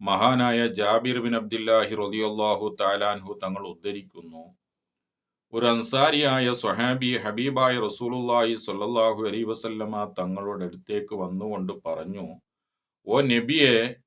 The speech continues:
എനിക്ക് ഇതുവരെ ഒരു കുട്ടിയും ജനിച്ചിട്ടില്ല. ഒരുപാട് കാലങ്ങളായി വിവാഹം ചെയ്തിട്ട്, പക്ഷെ ഇന്ന് വരെ ഒരു കുട്ടി എനിക്ക് ഉണ്ടായിട്ടില്ല." ഹബീബായ തങ്ങൾ ചോദിച്ചു, "നീ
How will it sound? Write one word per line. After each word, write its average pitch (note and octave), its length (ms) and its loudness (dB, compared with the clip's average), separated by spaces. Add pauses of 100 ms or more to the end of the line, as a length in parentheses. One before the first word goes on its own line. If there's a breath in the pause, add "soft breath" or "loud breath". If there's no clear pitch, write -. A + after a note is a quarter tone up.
(180)
എനിക്ക് G#2+ 760 -2 (480)
ഇതുവരെ G#2 720 0 (120)
ഒരു F#2 180 -4
കുട്ടിയും G2 720 -10
ജനിച്ചിട്ടില്ല. F2 720 -10 (720)
ഒരുപാട് C3+ 600 2
കാലങ്ങളായി A#2 1000 2 (100)
വിവാഹം G2 560 -2
ചെയ്തിട്ട്, F#2 560 -8 (600)
പക്ഷെ - 160 -6
ഇന്ന് G#2+ 300 -4
വരെ G#2 480 0
ഒരു F#2+ 360 -4
കുട്ടി - 280 -14
എനിക്ക് F#2+ 360 -4
ഉണ്ടായിട്ടില്ല." F2+ 1040 -6 (480)
ഹബീബായ D3 480 4
തങ്ങൾ B2+ 420 0
ചോദിച്ചു, A#2 400 -2
"നീ A2 520 -4